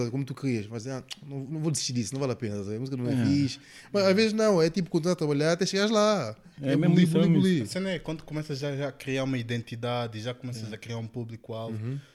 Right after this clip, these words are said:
Speaker 3: tu já sabes, ok, essa música que eu vou fazer já, já vai bater,
Speaker 1: Uhum.
Speaker 3: estás a ver? Já consegues distinguir música que bate
Speaker 2: Oh.
Speaker 3: ou não.
Speaker 1: Oh, ok.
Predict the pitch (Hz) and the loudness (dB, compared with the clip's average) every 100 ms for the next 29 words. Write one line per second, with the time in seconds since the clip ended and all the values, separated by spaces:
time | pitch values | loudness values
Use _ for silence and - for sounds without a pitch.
0 | _ 127 120 135 131 - 143 139 139 135 | _ -8 -2 -2 -4 -4 -2 -2 -4 -10
1 | - _ - 117 - 123 113 98 _ _ | -12 _ -16 -12 -4 -2 -2 -8 _ _
2 | 110 - 123 120 123 117 - 123 123 127 | -14 -10 -8 -8 -8 -12 -8 -8 -8 -8
3 | 120 127 135 120 110 127 120 120 120 110 | -6 -4 -4 -4 -6 -6 -6 -12 -18 -14
4 | 110 131 143 143 139 156 131 123 107 120 | -4 0 0 0 -2 -2 -2 -2 -4 -4
5 | 135 110 - _ _ - 123 135 127 147 | -4 -8 -14 _ _ -6 -6 -4 0 0
6 | - - - - 139 139 147 147 147 151 | 0 -10 -10 -6 -4 0 0 0 -2 -4
7 | 143 - 131 143 143 110 131 147 147 127 | -4 -8 -4 0 0 -2 -2 -2 -2 -4
8 | 107 104 98 - | -6 -8 -10 -12